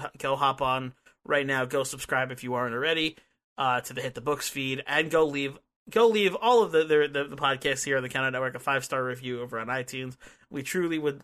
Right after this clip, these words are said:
would appreciate that if you gave us a, a five-star review and left us another review in the comments telling us how we're doing. We'd love to hear from you guys, see how we're doing, see what we can improve,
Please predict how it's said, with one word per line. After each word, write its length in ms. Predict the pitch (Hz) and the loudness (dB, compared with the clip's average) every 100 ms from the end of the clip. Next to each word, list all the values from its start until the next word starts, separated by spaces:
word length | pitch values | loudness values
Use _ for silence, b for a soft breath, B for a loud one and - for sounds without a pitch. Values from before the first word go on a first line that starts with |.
| - | -14
would 200 | 156 139 | -4 -4
appreciate 580 | 131 143 139 147 143 135 | -4 -6 -6 -2 -4 -2
that 280 | 139 135 - | -2 -2 -4
if 140 | 135 | -8
you 80 | 123 | -8
gave 200 | 185 135 | -4 -4
us 140 | 127 143 | -4 -4
a, 220 | 127 127 | -4 -4
a 80 | 135 | -10
five-star 380 | 127 131 - 131 | -6 -6 -4 -6
review 380 | 123 123 123 123 | -6 -8 -6 -6
and 100 | 123 | -6
left 200 | 123 - | -6 -4
us 160 | 123 | -6
another 240 | 135 127 127 | -6 -6 -6
review 280 | 127 127 123 | -8 -8 -8
in 80 | |
the 60 | 120 | -8
comments 520 | - 123 123 123 - _ B B B | -6 -6 -6 -10 -12 _ B B B
telling 220 | 254 262 | 2 4
us 100 | 247 | 2
how 140 | 254 240 | 4 6
we're 80 | |
doing. 320 | 214 226 196 135 | 8 8 6 4
We'd 80 | 131 | 2
love 160 | 143 | 0
to 100 | 139 | 0
hear 140 | 139 139 | -2 -2
from 160 | 135 | -2
you 100 | 131 | -4
guys, 280 | 127 123 127 | -2 0 0
see 100 | 127 | -4
how 120 | 135 127 | -4 -4
we're 100 | 120 | -4
doing, 260 | 120 120 | -6 -8
see 140 | 123 131 | -6 -4
what 80 | 123 | -4
we 100 | 127 | -6
can 120 | 127 | -8
improve, 520 | 120 131 120 120 127 | -10 -8 -10 -10 -14